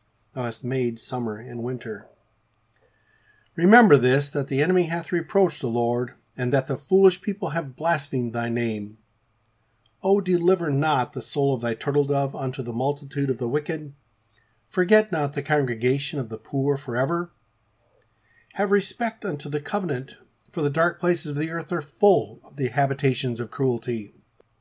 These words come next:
O let not the oppressed return ashamed. Let the poor and needy praise thy name. Arise, O God, plead thine own cause.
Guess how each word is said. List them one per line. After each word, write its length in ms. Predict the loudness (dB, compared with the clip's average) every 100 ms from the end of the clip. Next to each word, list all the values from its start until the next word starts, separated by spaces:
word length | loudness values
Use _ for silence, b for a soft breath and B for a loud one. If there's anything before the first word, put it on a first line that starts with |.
| _ _ _ _ _ _ _ _ _ _ _ _ 6
O 120 | 8
let 340 | 10 6 2
not 360 | 0 0 0 0
the 100 | 0
oppressed 500 | 0 0 0 0 -6
return 420 | -6 -2 0 0
ashamed. 680 | 0 -2 -2 0 -4 -6 -14 _ _ _ _ _ -4
Let 160 | -2
the 100 | -2
poor 360 | -4 4 4 6
and 140 | 4
needy 280 | 0 -2 -4
praise 500 | -6 2 4 4 2
thy 200 | 0 0
name. 540 | 2 0 -2 -6 -10 _ _ _ _ _ _ _ _ _ _ _ _ _ -4
Arise, 460 | 2 6 6 4 2
O 100 | 0
God, 600 | 2 4 4 0 -4 -10 -18
plead 400 | -4 0 0 0
thine 240 | 0 0
own 220 | 0 0 -2
cause. 720 | 2 2 2 -4 -10 -16